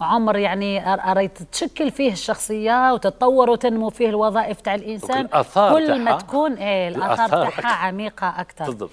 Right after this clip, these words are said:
Speaker 2: بالضبط.
Speaker 1: وبالتالي، آه، كل ما يكون لازم تكفل بها سريعًا. احنا عندنا عدة، آه، حتى كاين، آه، الآن، آه، بعد حرب الفيتنام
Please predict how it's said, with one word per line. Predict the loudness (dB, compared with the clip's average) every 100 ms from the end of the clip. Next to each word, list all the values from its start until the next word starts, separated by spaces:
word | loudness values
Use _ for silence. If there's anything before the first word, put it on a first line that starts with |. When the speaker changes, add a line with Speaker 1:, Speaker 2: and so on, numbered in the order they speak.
| -14 -18
Speaker 2:
بالضبط. | -16 -20 -4
Speaker 1:
وبالتالي، | 0 2 2 4 2 4 0 -2 -6 -20 -20 -8
آه، | -8
كل | 0 2 4 4
ما | 0
يكون | 0 -2 0
لازم | 0 -2 -4
تكفل | -6 -4 -4 0 0
بها | 2 -2 2 0 0
سريعًا. | -6 -4 -2 -2 -2 -6 -10 _ _ _ -20 _ _ -20 -20 -20 -8
احنا | 0 2
عندنا | 2 0 -2 0 2
عدة، | 2 2 -2 0 2
آه، | 4 2
حتى | 0 -2 -2
كاين، | 2 0 0 0
آه، | 0 2 2 -2 -6 -18 -8
الآن، | -6 -2 0 0 0
آه، | 0 -2 -6 -12 _ _ -20 -20 _ -20 _ -12
بعد | 0 0 0
حرب | 0 0 0
الفيتنام | -6 -4 0 0 0